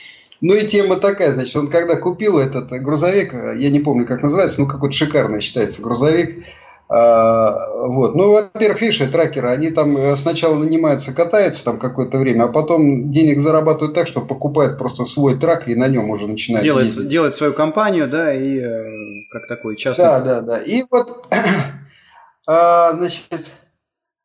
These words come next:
Speaker 1: он говорит: «Да так вроде в жизни-то всё попробовал». Ему уже там, э, под девяносто, дед такой крепкий, значит, и до сих пор там, э, катается, да.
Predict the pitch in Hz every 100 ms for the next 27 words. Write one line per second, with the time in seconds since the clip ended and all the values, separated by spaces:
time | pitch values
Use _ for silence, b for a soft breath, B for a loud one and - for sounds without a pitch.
0 | _ _ _ - 214 214 220 214 214 -
1 | _ _ _ _ _ _ _ _ _ _
2 | _ - 139 135 190 254 233 208 214 190
3 | 151 196 160 - 156 156 214 196 165 160
4 | 208 202 147 120 117 117 143 165 190 202
5 | 170 175 175 147 139 139 139 165 160 202
6 | 208 175 120 - 120 151 151 123 131 123
7 | 185 220 - 139 131 131 - - 135 139
8 | 143 165 - - 170 - 131 127 123 123
9 | 123 123 120 113 110 110 113 110 151 151
10 | 117 110 - 104 127 143 -